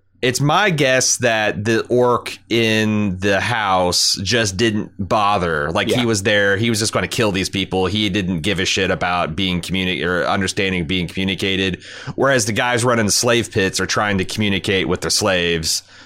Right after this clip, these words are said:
Speaker 1: And so they're using, you know, they're, they're, they're wanting to be understood. Is, is, is that about right?
Speaker 2: I think
Speaker 1: Or
Speaker 2: that's a perfect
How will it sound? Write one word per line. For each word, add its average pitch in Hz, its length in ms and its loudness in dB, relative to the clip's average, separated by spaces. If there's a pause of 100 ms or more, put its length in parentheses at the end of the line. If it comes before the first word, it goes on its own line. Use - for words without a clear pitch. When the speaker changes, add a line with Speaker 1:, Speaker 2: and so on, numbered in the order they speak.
(100)
Speaker 1:
And 98 120 0
so 101 140 2
they're 98 120 2
using, 92 800 0
you 101 120 0
know, 85 160 0
they're, 92 140 0
they're, 92 200 0
they're 98 140 2
wanting 107 320 2
to 82 60 -4
be 85 120 -2
understood. 71 640 -6 (240)
Is, 90 220 -2
is, 90 320 0
is 80 220 -4
that 104 140 2
about 101 300 0
right? 104 220 2
Speaker 2:
I 120 40 2
think 90 180 2
Speaker 1:
Or 107 80 2
Speaker 2:
that's 82 220 -2
a 104 60 -2
perfect 95 380 -2